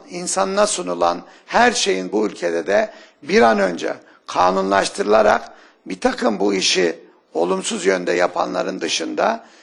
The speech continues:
bilimsel olarak ortaya koyarak yapmalarını istiyoruz. Bu ülkenin insanları buna layıktır diye düşünüyorum. Teşekkür ediyorum.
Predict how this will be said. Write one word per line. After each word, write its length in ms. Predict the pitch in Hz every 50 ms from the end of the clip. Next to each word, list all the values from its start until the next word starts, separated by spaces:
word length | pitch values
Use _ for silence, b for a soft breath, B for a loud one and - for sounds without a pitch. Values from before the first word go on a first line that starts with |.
| B B _ -
bilimsel 440 | 156 - 180 185 170 - - 214 208
olarak 340 | 202 185 180 170 - -
ortaya 360 | 165 170 160 165 - 180 180 170
koyarak 420 | - 175 180 175 170 165 - -
yapmalarını 580 | 175 165 - - 170 170 165 170 175 196 165 165
istiyoruz. 680 | 143 - - - 175 175 185 190 202 208 202 - - b b b b b b b b _
Bu 240 | - 165 117 110 107
ülkenin 380 | 185 180 - 180 180 175 175 -
insanları 640 | 180 - 180 - - 170 180 - 175 175 180 160
buna 140 | 180 175 175
layıktır 600 | 170 170 170 170 165 165 - - - - 139 131
diye 260 | 147 147 151 165 -
düşünüyorum. 580 | - - - 160 151 151 143 143 147 190 202 -
Teşekkür 420 | - - - - 151 - - 147
ediyorum. 380 | 143 - - 233 269 254 220